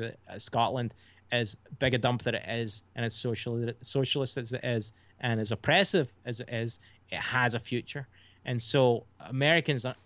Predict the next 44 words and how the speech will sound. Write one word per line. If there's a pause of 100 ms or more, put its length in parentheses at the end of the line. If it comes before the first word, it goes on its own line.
(100)
can
understand
that,
a
lot
of
them, (100)
I,
I
do,
they
have
a
can-do
spirit
as
well. (420)
That's
gone
a
lot, (100)
uh, (240)
it's (220)
diminished
in
Scotland. (400)
There's
a
sort
of,
"We
can't
do
that,"
or
"Nothing's
ever
gonna
take
effect,"
or
"Nothing's
gonna
happen"